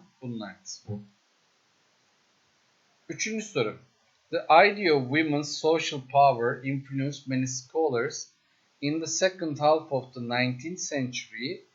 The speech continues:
and throughout the twentieth century, Sigmund Freud.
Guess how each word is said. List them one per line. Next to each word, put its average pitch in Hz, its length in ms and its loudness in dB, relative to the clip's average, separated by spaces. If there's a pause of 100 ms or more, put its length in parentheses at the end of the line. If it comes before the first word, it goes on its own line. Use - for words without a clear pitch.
(380)
and 135 300 4
throughout 156 680 2
the 127 60 -20 (120)
twentieth 143 640 -4 (100)
century, 139 720 -4 (380)
Sigmund 147 720 -6
Freud. 131 840 2